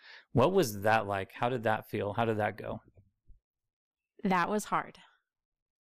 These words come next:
Speaker 1: It was hard.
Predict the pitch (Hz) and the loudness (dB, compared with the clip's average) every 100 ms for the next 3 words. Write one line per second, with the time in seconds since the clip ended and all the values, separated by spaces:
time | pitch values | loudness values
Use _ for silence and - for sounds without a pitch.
0 | _ _ _ _ _ _ 1017 _ - - | _ _ _ _ _ _ _ _ -12 -12
1 | _ _ _ _ _ _ 117 - - 101 | _ _ _ _ _ _ -14 -2 4 4
2 | 98 - 101 107 | 4 0 -4 -4